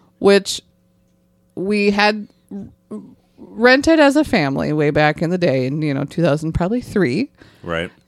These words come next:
Speaker 1: I was present for the viewing, but I remember not one thing about it. So I'm curious to see what I think about it 'cause I, you know, whatever.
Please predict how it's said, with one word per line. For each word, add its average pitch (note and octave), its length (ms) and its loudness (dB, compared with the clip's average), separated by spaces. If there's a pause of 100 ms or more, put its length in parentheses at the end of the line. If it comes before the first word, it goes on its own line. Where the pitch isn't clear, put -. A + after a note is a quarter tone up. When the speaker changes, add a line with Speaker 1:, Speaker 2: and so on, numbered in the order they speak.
Speaker 1:
I A3 160 4
was B3+ 160 0
present C4+ 560 0
for A3+ 240 4
the F#3 140 0
viewing, E3+ 500 0 (340)
but F#3+ 140 4
I E3 120 4
remember F3 680 2 (480)
not F3+ 360 2
one G3 520 2
thing C4 240 -2
about D#3+ 300 2
it. F3+ 200 0 (640)
So - 140 0
I'm F3+ 240 2
curious A#3 340 2
to G#3 100 -4
see F#3 220 0
what E3+ 180 0
I F3 60 4
think F3+ 160 -4
about E3 160 2
it C#3 80 -4
'cause E3 180 -4
I, D3 200 0
you C#3+ 420 -10
know, C#3+ 80 -4
whatever. D#3 340 0